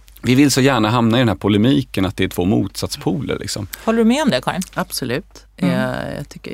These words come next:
Speaker 3: det, det är en klockren analys den du gör, Sebastian. Eh, jag, jag har suttit i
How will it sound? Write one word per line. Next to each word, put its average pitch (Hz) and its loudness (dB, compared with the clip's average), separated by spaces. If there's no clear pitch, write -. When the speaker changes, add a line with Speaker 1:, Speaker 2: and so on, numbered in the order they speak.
Speaker 3:
det, - -10
det 165 -4
är 180 0
en 190 0
klockren 190 -4
analys 208 -6
den 156 -6
du 147 -4
gör, 175 -6
Sebastian. 143 -4
Eh, 65 -4
jag, 175 2
jag 226 6
har 262 6
suttit - 0
i 190 2